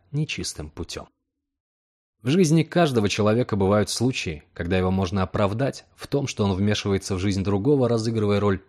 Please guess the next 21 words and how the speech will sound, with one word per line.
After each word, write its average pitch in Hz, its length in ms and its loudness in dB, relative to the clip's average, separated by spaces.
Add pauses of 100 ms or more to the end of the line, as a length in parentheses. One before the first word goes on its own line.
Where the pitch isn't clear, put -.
(120)
провидения. 85 680 -4 (880)
Следующий 180 500 2
человек 165 380 2
чувствовал, 95 480 -2
что - 180 -4
у 107 40 0
него 113 200 0
есть 117 320 -2
оправдание, 135 800 -2 (320)
но 101 180 -2
полагать 110 600 0 (160)
и 120 80 -2
действовать 107 640 0
на 95 80 -2
основании 90 420 -2
предположения — 139 800 2 (300)
вещи 160 400 2
совершенно 135 560 -2
различные. 135 580 -2 (600)
Но 104 180 4
вид 110 300 -2